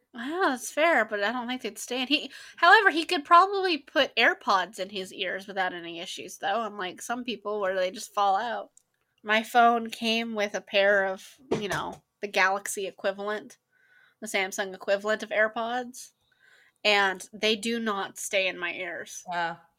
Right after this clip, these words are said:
Speaker 1: I
Speaker 2: I
Speaker 1: can't stand
Speaker 2: got,
Speaker 1: it.
Speaker 2: I got these before I flew out to Vegas. I
Speaker 1: Yeah.
Speaker 2: think. These,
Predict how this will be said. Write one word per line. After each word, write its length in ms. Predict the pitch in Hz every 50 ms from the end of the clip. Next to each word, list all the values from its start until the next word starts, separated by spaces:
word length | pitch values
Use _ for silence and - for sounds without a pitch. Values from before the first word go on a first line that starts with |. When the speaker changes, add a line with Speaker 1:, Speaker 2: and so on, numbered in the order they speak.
| _ _ _ _ _ -
Speaker 1:
I 60 | 220 -
Speaker 2:
I 180 | 208 254 302 320
Speaker 1:
can't 100 | 302 381
stand 340 | 381 403 392 - - 196 196
Speaker 2:
got, 0 |
Speaker 1:
it. 180 | 196 190 - 302 - _ _ _ _ -
Speaker 2:
I 80 | 214 226
got 240 | 262 302 294 226 196
these 220 | 208 214 208 208
before 720 | 190 196 - - 208 214 208 202 190 185 185 190 202 190 - _ _ _ _ _ _ _ _ -
I 140 | 185 190 202
flew 300 | - - 208 202 202 202
out 340 | 196 202 180 - - - - -
to 220 | 226 190 180 170 170 _ _ _ _ _
Vegas. 1200 | 156 151 151 185 233 - 440 494 539 523 523 - - - - - - - - - - - - - _ _ -
I 40 | 247
Speaker 1:
Yeah. 160 | 233 226 214
Speaker 2:
think. 220 | 202 202 220 220 - _ _ _ _ _ _ _
These, 220 | 196 202 202 190